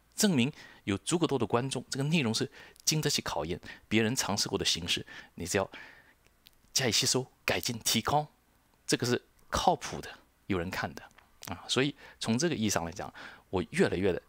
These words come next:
相信呢，执行层面上面的这种能力，或者是执行层面上面的创造力，才是做好一个内容，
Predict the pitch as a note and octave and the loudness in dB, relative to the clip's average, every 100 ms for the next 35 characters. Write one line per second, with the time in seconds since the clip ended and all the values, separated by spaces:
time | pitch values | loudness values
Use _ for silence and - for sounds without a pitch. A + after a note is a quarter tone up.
0 | _ - G2 G2 F2 - - - - - | _ -2 -2 -2 -8 -10 -16 -20 -20 -20
1 | _ - - A#2+ F3+ G2 A2 C3 - F2 | _ -2 2 2 2 0 0 0 -2 -2
2 | F#2+ F2 E2 D2+ C#2+ - - - - _ | -2 0 -4 -6 -6 -6 -6 -20 -20 _
3 | - G#2 F#2+ F#2 G#2 F3+ - - _ _ | -4 -2 0 2 2 2 -2 -20 _ _
4 | _ - F2+ F#2 G2+ - - _ - A3 | _ 0 0 0 -2 -4 -20 _ 2 2
5 | A#3+ - B2 A#2+ - E2+ E2+ F2+ D#2 E2 | 2 0 -2 -2 -4 -4 -4 -4 -8 -8
6 | - - F2+ E2+ D2+ - - - _ - | -4 -2 -2 -2 -6 -10 -18 -20 _ -4
7 | - D#2+ D2+ - - - F#2+ D#2 - - | -2 0 -2 -4 -4 -2 0 0 -4 -4
8 | - G2 A#2+ F#2 E2+ | -2 0 2 0 -4